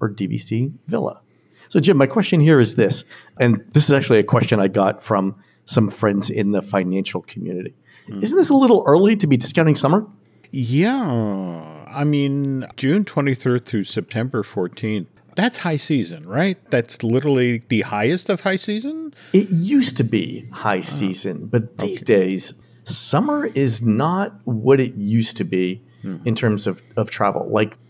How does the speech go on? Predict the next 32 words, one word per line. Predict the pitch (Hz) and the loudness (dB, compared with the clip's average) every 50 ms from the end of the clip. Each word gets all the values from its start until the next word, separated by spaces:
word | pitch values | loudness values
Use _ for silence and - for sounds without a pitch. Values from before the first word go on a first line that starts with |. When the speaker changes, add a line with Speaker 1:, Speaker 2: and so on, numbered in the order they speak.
| _ - | _ 0
Speaker 1:
the | 117 120 117 | 0 0 0
first | - - - - 220 226 220 - - - | 0 -6 -2 2 4 4 4 4 2 0
week | 135 113 113 110 107 - - - - | 2 4 4 4 2 -2 -10 -6 -2
of | 101 101 98 98 98 98 113 - _ _ - - - | 0 2 2 2 0 -2 -6 -10 _ _ -20 -14 -8
June, | - - 117 104 90 110 113 | -2 0 2 2 0 -2 -4
like, | - 107 - - | -6 -6 -6 -4
you | - 185 - | -2 -2 -2
know, | |
the | - 110 120 123 | 0 0 -2 0
Speaker 2:
Mm-hmm. | - | 2
Speaker 1:
first | 180 - - | 0 0 0
week | - 107 | -2 -6
of | 120 - | -4 -2
summer | - 107 92 | -2 -2 -2
vacation | 98 98 - - - - - - _ _ _ _ _ _ _ _ - | -4 -6 -8 -12 -14 -14 -16 -18 _ _ _ _ _ _ _ _ 2
is, | 120 113 110 110 104 101 98 - - 127 | 4 6 6 6 6 4 2 0 -2 -2
is | 117 - | -2 0
still | - - 143 117 | 2 4 4 4
big, | 98 - 117 87 - - 101 - _ _ _ | 4 2 0 0 0 -6 -14 -18 _ _ _
right? | - 98 101 104 | -6 -6 -4 -4
So | 95 131 | -2 -2
Speaker 2:
Mm-hmm. | 120 | -2
Speaker 1:
there's | 104 101 - | -2 -2 -2
still | - 139 107 98 | 0 2 2 2
a | 92 | 2
lot | 90 90 92 92 101 104 107 113 110 | 0 -2 -2 -2 0 2 2 2 0
of | 104 107 | -2 -2
people | 113 101 104 107 98 98 98 - _ _ _ _ _ - | -6 -4 -2 -4 -4 -4 -6 -10 _ _ _ _ _ -6
who | 110 104 98 | -4 -4 -2
do | 101 95 | -2 -2
that. | 87 104 90 78 - | -2 -2 -2 -2 -4
But | - 117 - | -6 -6 -6